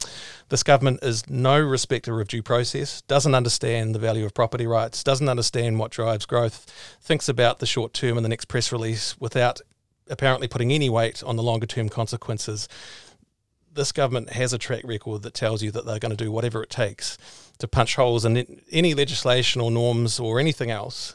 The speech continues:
um, to get this tram done. I still don't think they'll do it because those norms and processes actually help you deliver big, complicated things. The government doesn't understand that.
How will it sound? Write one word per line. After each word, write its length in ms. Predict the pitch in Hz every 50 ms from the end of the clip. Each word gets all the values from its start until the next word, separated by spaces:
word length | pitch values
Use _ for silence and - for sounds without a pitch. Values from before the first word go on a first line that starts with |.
| - _
um, 440 | 120 113 110 110 107 107 107 107 110 -
to 100 | - 131
get 200 | 117 - - -
this 120 | - 110 -
tram 300 | - - 117 107 110 107
done. 260 | 107 107 107 - 104 - - - - - - - -
I 60 | 135
still 120 | - 180
don't 140 | 156 123 -
think 160 | - 131 139
they'll 100 | 139 123
do 180 | 113 131 143 185
it 120 | - - _ _ _ _ _
because 580 | 131 - - 127 120 117 110 - - - - - _ _ _ _ _
those 260 | - 131 131 123 -
norms 400 | - 131 127 127 127 127 123 107
and 140 | 123 113 110
processes 760 | - - 120 117 113 - - 120 110 - - - 113 110 107 - -
actually 380 | 135 - - - - 117 113
help 320 | - - 139 135 - - 143
you 80 | 135
deliver 420 | 120 123 131 131 127 135 127 120 113 143 - - 156
big, 140 | - 139 120
complicated 440 | - - 139 127 123 - 131 120 117
things. 360 | 127 127 147 190 196 - - - - - - - - - -
The 40 | -
government 220 | 135 127 113 120
doesn't 160 | 117 117 117 110
understand 440 | 110 110 - - 135 127 123 131 143
that. 160 | - - -